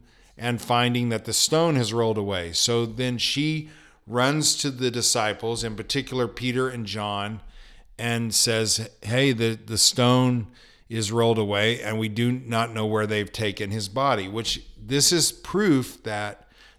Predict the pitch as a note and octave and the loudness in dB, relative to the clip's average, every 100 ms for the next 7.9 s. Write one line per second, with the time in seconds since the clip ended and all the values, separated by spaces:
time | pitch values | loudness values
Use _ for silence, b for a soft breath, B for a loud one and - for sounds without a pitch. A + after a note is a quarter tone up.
0 | _ C3 C#3 C#3 B2+ C3+ D3+ D3 B2+ - | _ 0 2 0 0 2 4 2 2 2
1 | - B2+ - A#2 A2+ A2 G#2+ A2+ A#2 - | 2 0 0 -2 0 0 0 0 0 -2
2 | F2 C#2+ - b b b b b b _ | -6 -12 -20 b b b b b b _
3 | A#2+ A#2 C3+ D3 C3+ C3+ - C3+ B2 A#2+ | -2 2 2 4 2 4 4 4 4 4
4 | A2+ G#2+ F#2 - C#3+ D3 C#3+ C3 A2+ B2 | 2 0 4 4 6 6 6 2 -6 -6
5 | - C#3 B2+ - b b b _ D3 F3+ | 0 0 2 -2 b b b _ 0 4
6 | E3+ D3 C3+ C3 B2+ B2 B2+ - D3 C#3+ | 8 8 10 8 8 8 8 6 6 4
7 | C3 A2 G2+ G2 F2+ D#2+ - D#2+ D2 | 2 2 0 -2 -4 -6 -8 -10 -14